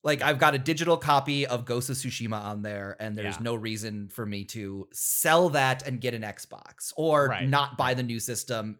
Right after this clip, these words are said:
Speaker 1: in place and get an Xbox instead.
Speaker 2: Right. Yeah.
Speaker 1: Mm-hmm.
Speaker 2: Yeah, yeah, it's a really weird thing, but Redfall, as,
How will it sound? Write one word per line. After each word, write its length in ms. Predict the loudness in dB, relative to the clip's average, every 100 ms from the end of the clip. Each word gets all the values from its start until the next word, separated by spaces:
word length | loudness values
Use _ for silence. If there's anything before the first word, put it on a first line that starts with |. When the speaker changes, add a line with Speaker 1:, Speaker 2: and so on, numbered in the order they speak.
| _
Speaker 1:
in 160 | -10 -10
place 380 | -6 -6 -6 -8
and 160 | -10
get 120 | -10 -10
an 80 | -12
Xbox 460 | -14 -14 -14 -16
instead. 380 | -18 -16 -16 -18 _ _ _ _
Speaker 2:
Right. 240 | -10 -10 _ _ _ _
Yeah. 140 | -16 -16 _ _ _ -16
Speaker 1:
Mm-hmm. 200 | -10 -10 -10 -16 _ _ _ 4
Speaker 2:
Yeah, 320 | 6 8 6 2
yeah, 180 | 2 4
it's 200 | 2 -2
a 40 |
really 180 | -6 -6
weird 220 | -4 -8
thing, 160 | -6 -4
but 140 | -2
Redfall, 640 | 0 0 4 6 8 6 4
as, 280 | 4 2